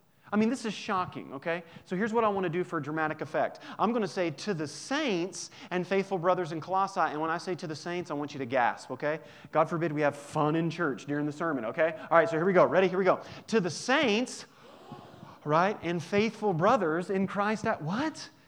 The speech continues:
To the saints? Do you know, like, what I've done? Who I, the, I mean, do you know about, like, thi-, this, this to the saints? But yet,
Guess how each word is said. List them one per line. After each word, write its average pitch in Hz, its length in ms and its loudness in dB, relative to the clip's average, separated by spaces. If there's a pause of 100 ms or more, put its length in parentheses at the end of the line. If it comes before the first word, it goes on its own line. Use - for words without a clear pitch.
(140)
To 247 120 -6
the 196 100 -2
saints? 254 840 -4 (800)
Do 202 80 -6
you 247 60 -2
know, 254 360 -2
like, 175 280 -4 (920)
what 151 260 -2
I've 185 320 -2
done? 214 640 -2 (1200)
Who 190 160 -4
I, 180 160 -2
the, 147 240 -2 (120)
I - 40 -8
mean, 156 140 -2
do 135 80 -4
you 202 60 -2
know 214 120 -2
about, 156 260 0
like, 123 180 -8 (520)
thi-, 170 260 -6
this, 147 260 -6
this 208 280 -10
to 208 140 -10
the 143 120 -8
saints? 180 960 -10 (1040)
But 143 180 -4
yet, 175 500 -2